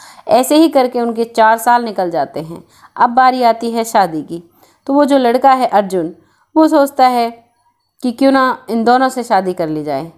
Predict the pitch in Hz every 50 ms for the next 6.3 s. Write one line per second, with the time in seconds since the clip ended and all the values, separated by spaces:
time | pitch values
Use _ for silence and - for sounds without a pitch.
0 | _ - 240 254 262 262 277 269 - 269 269 277 277 277 277 262 254 247 247 247
1 | 247 226 226 - - 220 214 214 220 220 - 254 247 247 254 233 214 180 196 214
2 | 226 233 233 233 226 220 220 214 208 214 214 208 208 214 214 _ _ _ _ _
3 | _ - - 240 254 254 254 247 254 240 226 214 220 - 214 196 - 196 190 196
4 | 208 226 226 226 208 190 180 185 180 - - 170 185 185 180 185 185 185 _ _
5 | _ _ _ _ _ _ - - 247 262 262 262 247 262 247 247 226 214 208 214
6 | 208 214 214 220 208 202